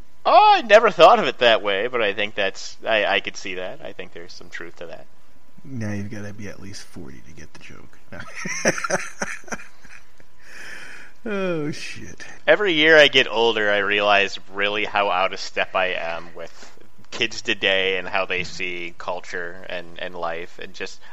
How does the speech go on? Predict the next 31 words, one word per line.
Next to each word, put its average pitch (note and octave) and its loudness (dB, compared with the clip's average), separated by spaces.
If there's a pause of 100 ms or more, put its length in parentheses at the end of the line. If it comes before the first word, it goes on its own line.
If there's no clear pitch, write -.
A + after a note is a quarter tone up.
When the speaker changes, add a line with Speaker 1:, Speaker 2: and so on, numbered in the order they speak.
(140)
Speaker 1:
I A#2 -6
know A#2+ 0
the B2 -2
way A2+ 4
that G#2+ 6
I, G2 6 (100)
I F#2+ 2
was G2+ -4
raised G2 -2
as F#2+ -6
a F2 -2
child F#2 -2
and F#2 -6
a F2 -8
teenager F#2 -6
is E2 -10 (280)
a B2+ -4
complete, C3 0 (340)
just A2+ -8
different A#2 2
world F#2 -2
than F2 -6
the, E2+ -8
the F#2 -6
world E2+ -4
Speaker 2:
It F2 0
Speaker 1:
our D2+ -6
kids - -10
live D2+ -10
in D2+ -12
today. D2+ -10